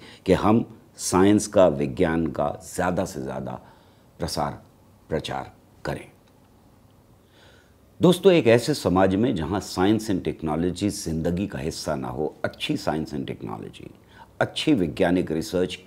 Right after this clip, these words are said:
की ही नहीं जा सकती। और ऐसा समाज बनाने के लिए हमारा कॉन्स्टिट्यूशन ये बात बड़े खुल करके कहता है कि हर नागरिक की ये दायित्व है,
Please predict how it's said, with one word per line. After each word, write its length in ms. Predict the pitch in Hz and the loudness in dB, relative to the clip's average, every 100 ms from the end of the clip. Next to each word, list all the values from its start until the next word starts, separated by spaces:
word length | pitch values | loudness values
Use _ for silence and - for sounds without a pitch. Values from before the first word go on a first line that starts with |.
| - | -4
की 160 | 127 127 | 4 4
ही 160 | 95 | 4
नहीं 280 | 98 67 60 | -2 -4 -10
जा 160 | - - | -14 -16
सकती। 440 | - - - - - - _ - _ _ _ _ - - | -18 -20 -20 -20 -20 -20 _ -20 _ _ _ _ -8 6
और 120 | 131 | 8
ऐसा 220 | 170 170 | 8 6
समाज 380 | 185 143 117 95 | 2 4 4 4
बनाने 440 | 90 90 85 85 | 0 2 2 0
के 140 | 73 73 | 0 -4
लिए 260 | 65 98 | -2 -2
हमारा 320 | 117 110 110 110 | -2 -2 -2 0
कॉन्स्टिट्यूशन 840 | 107 107 - 104 117 110 127 127 | 0 -2 -4 -4 -4 -2 -2 0
ये 120 | 104 | 0
बात 200 | 87 95 85 87 | 2 2 0 -2
बड़े 220 | 98 85 - - | -2 -2 -10 -12
खुल 280 | - 180 | -4 -2
करके 340 | - 76 - 69 | 0 -4 -6 -8
कहता 360 | - 58 - | -8 -10 -8
है 220 | 52 - - _ _ _ _ _ _ _ _ _ _ _ _ _ _ - _ _ - - | -10 -12 -20 _ _ _ _ _ _ _ _ _ _ _ _ _ _ -20 _ _ -20 2
कि 60 | 139 | 2
हर 380 | 120 131 185 117 | 4 6 6 6
नागरिक 640 | 69 80 104 92 92 - - | 2 4 4 4 0 -4 -18
की 180 | - - - _ _ _ _ _ | -18 -18 -20 _ _ _ _ _
ये 140 | 87 92 | 0 0
दायित्व 560 | 69 104 127 - 85 - | 4 4 4 0 -8 -8
है, 200 | - | -18